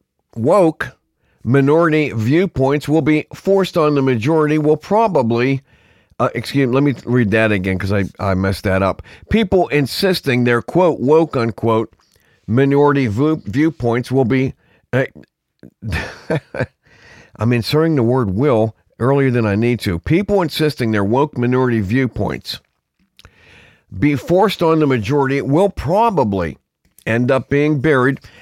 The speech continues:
in freshly dug deep graves." And again, this is Jack talking. "Just disappearing. They will be put there by Americans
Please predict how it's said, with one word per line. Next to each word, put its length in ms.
in 180
freshly 640
dug 380
deep 400
graves." 440
And 60
again, 280
this 160
is 100
Jack 320
talking. 480
"Just 300
disappearing. 760
They 240
will 280
be 200
put 340
there 200
by 220
Americans 840